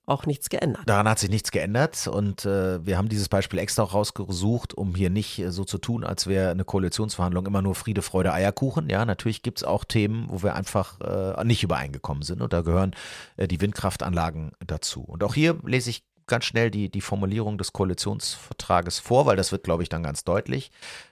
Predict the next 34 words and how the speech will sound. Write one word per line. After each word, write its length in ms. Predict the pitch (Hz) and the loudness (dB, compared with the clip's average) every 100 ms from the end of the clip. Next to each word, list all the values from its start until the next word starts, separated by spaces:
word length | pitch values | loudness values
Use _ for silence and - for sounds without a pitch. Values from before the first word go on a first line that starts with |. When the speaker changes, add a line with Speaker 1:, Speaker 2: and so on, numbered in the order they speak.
| - | 2
Speaker 2:
"Windkraftanlagen 840 | 110 147 135 - 104 104 101 101 | 4 4 2 2 2 4 4 4
werden 220 | 95 92 | 2 0
grundsätzlich 500 | 87 131 135 117 98 | 2 4 4 0 0
befürwortet 800 | - - 123 127 156 175 185 - _ _ _ | -2 0 2 4 4 2 -2 -6 _ _ _
von 180 | - 87 | -2 0
beiden. 400 | 76 90 139 156 | 0 0 -2 -4
Der 120 | 87 | -2
Standort 520 | - 104 123 - 113 | 0 0 0 0 -2
Kasseler 360 | - 101 - 82 | 0 0 2 0
Heide 280 | 90 117 92 | 2 0 0
wird 140 | 101 | -2
von 160 | - 95 | 0 -2
der 140 | 87 | -2
C 160 | - 78 | -2 -4
D 100 | 80 | -4
U 240 | 123 123 - | -4 -6 -2
allerdings 520 | 87 82 87 80 - | -2 0 -2 -6 -4
abgelehnt. 680 | 107 - 127 123 160 226 - _ _ _ _ - | -4 -2 -2 0 -2 -4 -12 _ _ _ _ -2
Von 100 | 90 | 0
den 120 | 85 | 0
Grünen 280 | 80 101 104 | 2 2 2
wird 140 | 92 | 0
der 60 | 80 | -2
Standort 580 | - 87 - 78 - - | 0 -2 -2 -6 -8 -2
grundsätzlich 600 | 92 85 78 - 76 - | 0 0 -4 -6 -8 -8
als 200 | 76 - | -8 -6
geeignet 420 | - 90 143 139 | -2 -2 0 0
angesehen. 560 | 151 151 139 151 165 180 | -2 -2 -4 -6 -6 -2
Kommunal 480 | 120 95 85 92 120 | 0 2 2 2 2
haben 100 | 104 | 2
wir 60 | |
aber 160 | 87 85 | 0 0
keine 260 | - 90 82 | -2 -2 -2
Planungshoheit. 800 | 80 80 87 - 123 147 180 | -2 -2 -2 -2 -2 -2 -6